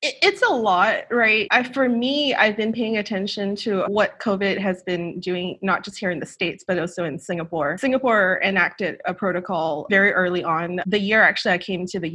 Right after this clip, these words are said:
U S, we encountered sars. So I actually remember kind of my country going through that. And so they were very prepared, uh,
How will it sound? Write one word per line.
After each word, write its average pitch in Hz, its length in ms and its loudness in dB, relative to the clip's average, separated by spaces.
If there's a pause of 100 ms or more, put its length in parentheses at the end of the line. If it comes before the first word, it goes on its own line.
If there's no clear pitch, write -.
U 160 80 0
S, 165 320 -2
we 180 420 -4
encountered 170 500 -2
sars. - 360 -2
So 196 100 4
I 180 120 6
actually 196 280 0
remember 170 680 -2 (120)
kind 175 180 0
of 170 120 -4
my 165 120 -4
country 170 360 -4
going 160 360 -4
through 160 180 -6
that. 185 260 0
And 202 120 -2
so 262 160 -2
they 208 200 4
were 202 240 2
very 175 240 0
prepared, 180 760 0
uh, 170 120 0